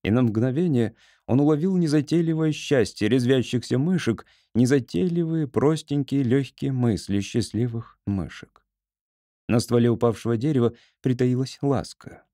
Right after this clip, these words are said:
Её душу переполняло зло, вызванное мыслью о мышах и воспоминанием о тех днях, когда ласки кормились мышами.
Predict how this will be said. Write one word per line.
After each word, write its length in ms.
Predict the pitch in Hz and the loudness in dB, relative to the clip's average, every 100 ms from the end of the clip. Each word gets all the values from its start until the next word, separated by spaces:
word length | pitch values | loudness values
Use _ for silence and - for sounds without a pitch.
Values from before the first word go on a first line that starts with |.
| - | -4
Её 340 | 98 107 120 | 0 2 2
душу 420 | 107 120 147 156 | 0 -2 0 0
переполняло 800 | 131 127 127 127 123 110 123 120 | 2 2 2 0 0 0 -2 -4
зло, 380 | 113 107 113 110 | -4 -2 2 2
вызванное 560 | 92 117 104 117 120 113 | 2 0 2 2 2 2
мыслью 480 | 120 147 - 143 110 | 2 0 0 0 0
о 40 | |
мышах 520 | 123 120 170 160 - _ _ _ | 0 -2 -2 -2 -4 _ _ _
и 60 | 107 | 0
воспоминанием 720 | 135 - 143 156 139 110 110 | 0 2 2 2 2 2 0
о 60 | 127 | 0
тех 220 | 143 110 | 0 -2
днях, 440 | 101 143 196 123 - _ _ | -2 -2 0 -2 -8 _ _
когда 320 | 123 123 135 | -2 2 2
ласки 640 | 123 120 170 - - 160 151 | 2 0 -2 -6 -8 -8 -4
кормились 680 | 135 147 131 95 - - - | -4 -2 0 -2 -4 -10 -8
мышами. 640 | 101 - - 60 - - | -6 -6 -12 -14 -16 -20